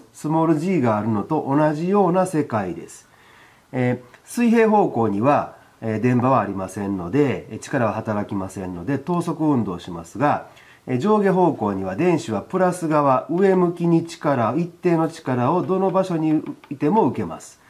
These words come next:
えー、つまり上向きに加速をする。えー、右左向きには等速であるという運動をする場所と考えましょう。問一、極板間のちょうど中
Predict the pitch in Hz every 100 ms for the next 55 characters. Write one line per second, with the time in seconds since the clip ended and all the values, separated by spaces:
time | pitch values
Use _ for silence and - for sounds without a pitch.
0 | - - - - 123 160 165 131 120 175
1 | 202 196 180 190 214 233 - 113 - 120
2 | - 113 113 - 120 107 95 - _ _
3 | - _ 110 104 107 185 190 190 165 156
4 | 151 147 147 160 180 220 - 123 113 110
5 | 113 110 101 82 101 131 - 214 202 196
6 | 180 175 160 165 156 151 143 139 170 175
7 | 110 123 117 - 113 110 104 90 82 76
8 | - 120 90 - _ _ _ - - _
9 | - 120 175 160 - - - _ _ _
10 | - 202 202 202 190 147 123 110 190 214
11 | 156 - 127 127